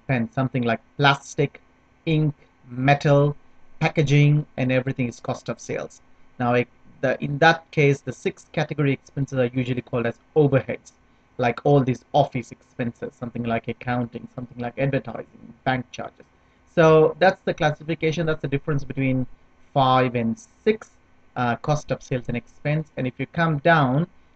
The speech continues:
other income and other expense, so usually you'll get interest income and interest expense. But to get, but to get more understanding, just talk to your e-, external accountant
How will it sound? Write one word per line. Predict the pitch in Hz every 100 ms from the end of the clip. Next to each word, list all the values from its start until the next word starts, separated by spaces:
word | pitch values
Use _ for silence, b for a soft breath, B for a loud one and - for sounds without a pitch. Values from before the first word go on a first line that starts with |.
| -
other | 165 160 156
income | 147 143 151 139 135
and | 127 120
other | 117 120
expense, | - - - 165 175 - - - _ -
so | 117 117
usually | 147 151 143 139
you'll | 127 117
get | 123 -
interest | 139 135 - - -
income | 131 123 131
and | 127
interest | 143 160 151 175
expense. | - 190 185 - - - -
But | 139 139 - 123 -
to |
get, | - 151 - - - - _ _ _ 131
but | 139 -
to | 131
get | 135 - -
more | 135 139 147 -
understanding, | 135 127 - 151 143 123 117 165 - - _ -
just | 160 - -
talk | 143 -
to | -
your | 127 117 117 _ 131
e-, | 120 -
external | - - - 131 120 113
accountant | - 131 139 147 131 117